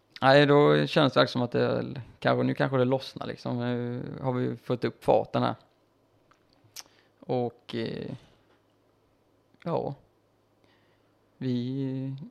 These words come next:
första sträckan där i Kil gick vi inte superbra. Vi, jag vet inte, vi var rätt, rätt så långt efter alltså.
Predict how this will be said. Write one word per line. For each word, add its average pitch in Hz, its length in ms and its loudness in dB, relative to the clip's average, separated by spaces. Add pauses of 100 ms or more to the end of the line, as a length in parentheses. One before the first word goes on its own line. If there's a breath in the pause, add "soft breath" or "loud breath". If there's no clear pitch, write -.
(140)
första 151 280 0
sträckan 143 340 2
där 131 80 8
i 123 40 4
Kil 120 260 0
gick 120 160 -2
vi 127 40 -2
inte 123 140 -4
superbra. 120 600 -2
Vi, 123 500 -8 (400)
jag - 100 -12
vet - 120 -16
inte, - 180 -16 (180)
vi 123 100 -10
var 123 260 -8
rätt, - 340 -8 (460)
rätt 139 320 0
så 139 160 2
långt 123 260 4
efter - 300 0
alltså. 131 220 -6